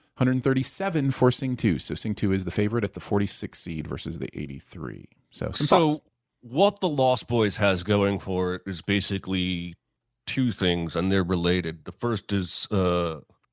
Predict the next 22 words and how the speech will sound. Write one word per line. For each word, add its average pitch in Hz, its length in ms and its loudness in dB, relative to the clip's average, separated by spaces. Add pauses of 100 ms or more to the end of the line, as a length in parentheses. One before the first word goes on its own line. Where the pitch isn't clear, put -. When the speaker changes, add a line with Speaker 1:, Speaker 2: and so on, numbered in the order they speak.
(220)
Speaker 2:
nostalgia, - 800 0 (480)
<laughs> - 520 -8
and 123 120 4
the 127 60 8
Speaker 1:
Uh-huh. 90 140 6
Speaker 2:
second 131 340 4 (100)
is, 117 400 2 (100)
uh, 98 380 4
music. 95 640 0 (400)
Uh, 92 320 4
but 82 300 2
the 98 60 2
music 98 440 2 (140)
breeds 87 400 2
the 90 80 2
nostalgia. 82 760 2 (360)
Uh, 98 380 2
I 107 80 0
think 127 200 2
this 120 180 2
is 101 140 0
an 104 100 -4